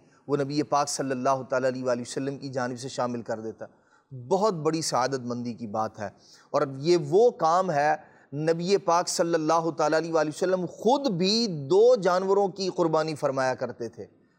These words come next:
اللہ اکبر۔ اور پھر خود فرماتے تھے نبی پاک علیہ الصلوۃ والسلام، فرماتے، "یہ میرے ایک اپنی جانب سے اور ایک"، فرماتے، "یہ میرے ان غریب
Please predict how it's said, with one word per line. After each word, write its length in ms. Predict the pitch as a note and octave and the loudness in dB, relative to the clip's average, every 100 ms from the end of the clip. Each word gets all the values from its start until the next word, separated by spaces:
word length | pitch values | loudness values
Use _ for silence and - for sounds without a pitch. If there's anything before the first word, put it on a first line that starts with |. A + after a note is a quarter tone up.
| _ | _
اللہ 220 | C#3 C3+ C#3 | -4 2 2
اکبر۔ 480 | B2+ A#2+ A2 A#2 - - - - - - | 2 0 -2 -4 -4 -12 -20 -20 -8 0
اور 280 | C#3+ D#3 C#3 - _ _ | 2 2 -2 -10 _ _
پھر 180 | E3+ C3 | 0 2
خود 340 | - G#3 D#3+ | 2 0 0
فرماتے 480 | - D3 D3+ D3+ F#3+ | -2 0 2 2 0
تھے 140 | E3+ | 0
نبی 220 | D#3+ D#3 | -2 -2
پاک 280 | D#3 D3+ D3+ | 0 2 0
علیہ 120 | D3+ | -2
الصلوۃ 380 | C#3+ - C#3 C3+ | -4 -2 0 0
والسلام، 360 | C#3 - C#3+ D3 - - - | -4 -2 0 -2 -6 -20 -10
فرماتے، 360 | - C3 C#3+ D#3+ | -4 0 0 0
"یہ 140 | E3+ | 2
میرے 360 | D#3+ D#3+ E3 E3+ - - | 2 4 4 2 -2 0
ایک 340 | D3+ F3+ F3+ | 4 4 2
اپنی 320 | D3+ F3+ G#3+ | -2 0 0
جانب 300 | A3 G#3+ G#3 | 2 2 0
سے 180 | F3+ G#3+ B3+ _ _ _ | 0 -2 -4 _ _ _
اور 180 | D#3 E3+ | 2 4
ایک"، 280 | F3 F#3+ | 4 4
فرماتے، 440 | - D#3+ D#3 E3 G3 | 2 0 0 2 2
"یہ 80 | F#3 | 2
میرے 220 | F3 F3+ F3 | 4 2 2
ان 200 | F3+ D#3 | -4 -4
غریب 580 | B2+ D3+ E3 G#3 B3 B3+ | -2 0 0 0 0 0